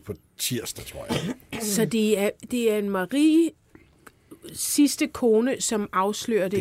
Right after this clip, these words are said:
Speaker 1: er
Speaker 2: her?
Speaker 1: enken, der afslører det.
Speaker 2: Ja.
Speaker 1: Og det er en, jeg synes, det er en helt... Altså, vi kan godt sidde og joke med det og undre os lidt, men det er faktisk også en lidt rørende historie.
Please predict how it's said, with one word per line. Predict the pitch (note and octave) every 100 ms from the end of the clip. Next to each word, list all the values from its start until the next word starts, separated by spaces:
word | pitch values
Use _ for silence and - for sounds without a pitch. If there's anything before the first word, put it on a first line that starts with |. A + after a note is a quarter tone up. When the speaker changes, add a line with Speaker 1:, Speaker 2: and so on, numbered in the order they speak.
| F3
Speaker 1:
er |
Speaker 2:
her? | G3
Speaker 1:
enken, | E3 G#3 - F#3+
der | C#3
afslører | A2+ B2 D3+ - A#2+ F#2+
det. | D2+ D#2 _ -
Speaker 2:
Ja. | F#3+ G#3+ - _ _
Speaker 1:
Og | C3+
det | D3+ D#3
er |
en, | D3+ D#3+ - - D#3 - D#3
jeg | D3+
synes, | F#3 -
det | F#3+
er |
en | F3+ -
helt... | - - A3 D3+ -
Altså, | B2+
vi | C3
kan | C3+ B2+
godt | D#3 -
sidde | - D3+
og | A2+
joke | C3+ D3+
med | B2 A2+
det |
og | G#2+
undre | C3+
os | B2
lidt, | G#2 G2 A#2
men | A#2+
det |
er | E3+
faktisk | F3+ F3+
også | F3 E3+
en |
lidt | D#3+ D#3
rørende | A#2 B2
historie. | G2+ - D#2+